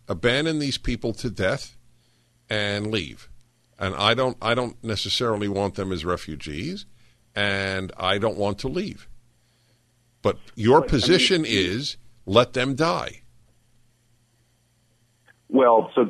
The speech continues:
Speaker 2: that, that to me is, is very much, uh, uh, kind of a left-wing point of view, because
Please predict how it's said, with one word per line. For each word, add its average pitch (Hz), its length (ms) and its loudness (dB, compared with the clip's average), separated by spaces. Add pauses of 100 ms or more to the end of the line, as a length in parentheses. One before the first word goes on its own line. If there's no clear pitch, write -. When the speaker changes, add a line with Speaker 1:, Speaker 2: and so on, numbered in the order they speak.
Speaker 2:
that, 131 400 2
that 131 240 2
to 131 40 2
me 120 160 4
is, 101 140 2 (140)
is 92 180 0
very 101 200 4
much, 98 200 4 (260)
uh, 87 60 2
uh, 80 240 4 (640)
kind 107 100 4
of 92 60 4
a 104 60 6
left-wing 92 680 4
point 90 240 4
of 71 120 -4
view, 76 340 -2
because 85 360 2